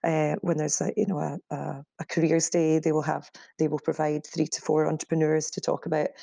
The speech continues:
how they got into their business and, and what they do. Um, but it's still not enough. I think it's still not enough.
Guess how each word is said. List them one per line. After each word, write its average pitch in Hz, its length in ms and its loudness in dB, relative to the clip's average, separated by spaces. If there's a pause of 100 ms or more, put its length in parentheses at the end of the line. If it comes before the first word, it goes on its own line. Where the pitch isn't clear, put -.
(180)
how 160 180 0
they 156 120 0
got - 140 0
into 156 240 -2
their 151 80 2
business 156 480 -2
and, 151 260 0
and 151 120 0
what 151 180 2
they 156 100 4
do. 160 320 4 (560)
Um, 151 400 0 (220)
but 175 80 0
it's - 120 2
still 165 160 4
not 156 200 4
enough. 151 400 0 (140)
I 165 80 0
think - 180 -2
it's 208 100 0
still 151 200 0
not 151 160 0
enough. - 440 -2